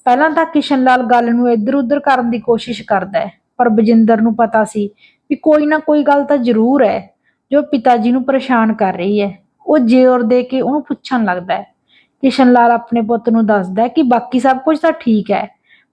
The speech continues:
ਪਰ ਨਾਲ ਵਾਲੀ ਕਲੋਨੀ ਵਿੱਚ ਇੱਕ ਨਵਾਂ ਥਾਣੇਦਾਰ ਆਇਆ ਹੈ, ਜਿਹੜਾ ਦੁੱਧ ਦੇ ਪੈਸੇ ਨਹੀਂ ਦਿੰਦਾ।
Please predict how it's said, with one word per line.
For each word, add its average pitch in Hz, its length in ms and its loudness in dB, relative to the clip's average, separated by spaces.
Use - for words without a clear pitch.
ਪਰ 277 120 2
ਨਾਲ 247 360 2
ਵਾਲੀ 240 240 0
ਕਲੋਨੀ 240 420 0
ਵਿੱਚ 233 240 -4
ਇੱਕ 285 140 -6
ਨਵਾਂ 233 320 0
ਥਾਣੇਦਾਰ 226 500 2
ਆਇਆ 185 240 0
ਹੈ, 190 80 -8
ਜਿਹੜਾ 254 180 2
ਦੁੱਧ 254 240 2
ਦੇ 269 160 0
ਪੈਸੇ 247 380 0
ਨਹੀਂ 214 140 2
ਦਿੰਦਾ। 185 340 -6